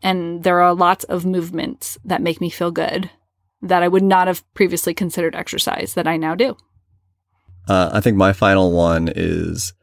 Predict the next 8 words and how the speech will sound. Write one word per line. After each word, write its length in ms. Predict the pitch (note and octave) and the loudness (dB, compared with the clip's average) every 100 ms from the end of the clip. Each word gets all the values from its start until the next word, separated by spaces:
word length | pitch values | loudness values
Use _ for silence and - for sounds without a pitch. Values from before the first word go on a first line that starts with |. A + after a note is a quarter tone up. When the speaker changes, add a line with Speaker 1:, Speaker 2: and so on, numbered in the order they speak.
| _ _ - | _ _ -6
Speaker 2:
I 120 | - | 0
have 520 | F#2+ G2 F#2 F2+ - - | 2 4 4 2 -6 -8
much 400 | G2 F#2+ F2+ - | 0 2 0 0
more 240 | G2 F2+ | 0 0
courage 800 | - - F#2 F2+ F#2 G2 G#2 - - - | -2 2 4 6 4 2 -2 -10 -12 -4
and 260 | F2+ F2 F2+ | -2 0 -2
confidence 760 | F2+ F2 - F#2 F#2 F2+ F2+ | 0 0 0 0 0 0 -4
in 440 | E2+ E2+ E2 E2+ | -4 -2 -2 -6